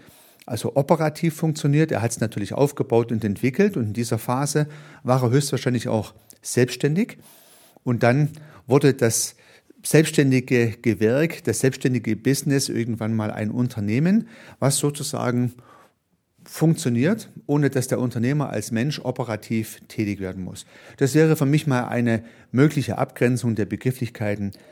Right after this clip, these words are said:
selbstständig und Unternehmer. Und dann gibt es natürlich Unternehmer, die nach wie vor sehr intensiv auch in ihrem Geschäft mitarbeiten. Aber da gibt es ja die berühmte Unterscheidung, arbeite ich im Unternehmen oder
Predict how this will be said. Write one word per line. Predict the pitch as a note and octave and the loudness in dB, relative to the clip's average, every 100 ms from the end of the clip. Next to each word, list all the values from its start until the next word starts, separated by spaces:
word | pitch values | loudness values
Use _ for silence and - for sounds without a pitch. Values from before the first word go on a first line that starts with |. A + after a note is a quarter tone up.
| - - | -20 -12
selbstständig | - B2 B2 - A2 A2 A2 - _ _ _ _ _ | 0 0 0 -2 -2 -2 -4 -8 _ _ _ _ _
und | - A#2+ A#2+ - - _ _ | 2 4 2 -2 -18 _ _
Unternehmer. | A#2+ A2+ A#2+ A2+ A2 F#2 E2+ _ _ _ - - - | -2 0 0 0 0 -2 -8 _ _ _ -20 -20 -2
Und | A#2+ | 2
dann | C3 | 4
gibt | D3 - | 4 4
es | E3+ | 4
natürlich | D3+ - C#3+ C3 | 2 2 0 2
Unternehmer, | D3 C3 B2 D3+ C#3 | 0 2 2 2 2
die | A#2 | 2
nach | A2+ C#3 C3 | 2 2 -2
wie | |
vor | A2+ - B2+ D3 D3 | -4 0 0 0 0
sehr | - B2 | 0 2
intensiv | C#3 C#3 A2 - D3 D3+ | 2 0 -2 -2 -2 0
auch | - A#2+ C#3+ - - - - | -2 -2 -2 -8 -20 -20 0
in | D#3+ E3 | 4 4
ihrem | C#3 B2+ B2 | 4 2 2
Geschäft | A2+ - A2 - - | 0 0 -2 -2 -2
mitarbeiten. | B2 B2+ D3 D#3+ D#3 F3+ A3+ - - - - | -2 -2 -4 -2 -2 2 0 0 -16 -18 -6
Aber | G#2 A2+ | -2 0
da | C#3+ | 0
gibt | D#3+ - | 0 -2
es | E3 D#3+ | 0 2
ja | |
die | D3 | 0
berühmte | B2 A#2+ C#3 F#3 D#3 | 0 0 2 2 2
Unterscheidung, | B2 A#2 - B2 C3+ C#3 B2+ - - _ | 0 -2 -2 -2 0 0 -2 -6 -18 _
arbeite | B2+ C#3+ C#3+ C3+ | -2 2 2 2
ich | A#2 A#2 - | 0 -2 2
im | E3+ E3 | 2 4
Unternehmen | E3 E3 D3+ D3+ D3 C#3+ - - - _ - | 0 0 2 2 2 0 -4 -20 -20 _ 2
oder | D3 C3 | 4 4